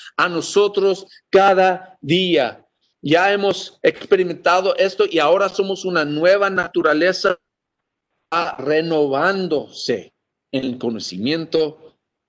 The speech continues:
a imagen de su creador. Eso es nuestro presente. El pasado,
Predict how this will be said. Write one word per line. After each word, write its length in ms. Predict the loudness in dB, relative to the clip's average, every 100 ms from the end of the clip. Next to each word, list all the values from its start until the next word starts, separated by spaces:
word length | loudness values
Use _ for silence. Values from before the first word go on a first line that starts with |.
| _ -10
a 100 | -8
imagen 560 | -6 -4 -4 -4 -6
de 100 | -6
su 140 | -10 -8
creador. 500 | -8 -6 -6 -10 -12 -20 _ _ _ _ _ _ _ _ _ _ _
Eso 240 | -2 0
es 60 | -2
nuestro 360 | -4 -4 -6 -6
presente. 720 | -8 -6 -10 -12 -8 -6 -6 -10 -18 -8 0
El 220 | 0 0
pasado, 840 | -4 -2 0 4 6 4 4 -4